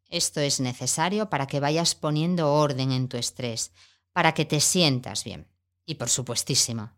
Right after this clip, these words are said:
para ir abandonando tu silueta de manzana. En resumen, esta semana solo tienes que observar cómo comes,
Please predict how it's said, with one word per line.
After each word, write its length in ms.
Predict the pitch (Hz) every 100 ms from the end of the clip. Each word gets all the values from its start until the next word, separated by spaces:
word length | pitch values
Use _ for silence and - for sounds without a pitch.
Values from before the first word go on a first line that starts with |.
| -
para 140 | 135
ir 100 | 139
abandonando 600 | 143 143 143 151 151 147
tu 180 | - 139
silueta 600 | - 139 131 139 135 127
de 80 | 127
manzana. 640 | 127 123 - 123 123 131 _ _ _ _ _ - - -
En 80 | 190
resumen, 340 | 202 240 220 214
esta 200 | 233 285
semana 520 | 202 147 123 123 127
solo 240 | - 226
tienes 220 | 226 233
que 80 | -
observar 420 | 180 175 151 131
cómo 340 | - 196 170 -
comes, 640 | 160 214 285 339 - -